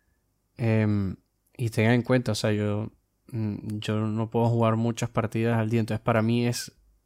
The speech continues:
como diez veces más frustrante que para una persona normal que puede jugar el juego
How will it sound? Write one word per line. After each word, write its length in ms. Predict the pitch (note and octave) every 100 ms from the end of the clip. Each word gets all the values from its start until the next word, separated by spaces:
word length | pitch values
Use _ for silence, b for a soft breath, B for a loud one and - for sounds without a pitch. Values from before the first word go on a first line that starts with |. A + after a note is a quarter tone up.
| _ _ _ _ _ _ _
como 240 | - A2+ A2
diez 200 | B2 A#2+
veces 300 | C3 - B2+
más 160 | B2+
frustrante 480 | - B2+ - A#2+ A#2
que 80 | A#2+
para 180 | A#2 G#2+
una 160 | A2
persona 340 | G#2+ A2+ A2+ A#2
normal 340 | A#2 A2+ A2+
que 80 | A2+
puede 220 | A#2 A2+
jugar 220 | A2+ A2
el 80 | A2+
juego 440 | A2+ A2+ A#2 A#2